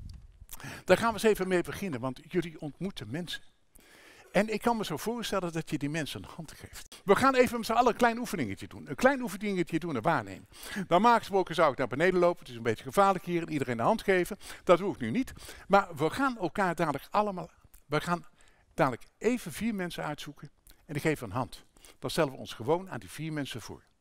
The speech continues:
Maar let op. We kijken dan niet meer naar de hand, want dat doen we bijna altijd.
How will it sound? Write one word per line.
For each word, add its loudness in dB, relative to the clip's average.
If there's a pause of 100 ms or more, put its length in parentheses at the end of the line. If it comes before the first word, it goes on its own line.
(880)
Maar -6
let -6
op. -20 (1400)
We 4
kijken 4
dan 4
niet -2
meer -2
naar 2
de -6
hand, -2
want -8
dat -4
doen -4
we -2
bijna 0
altijd. -8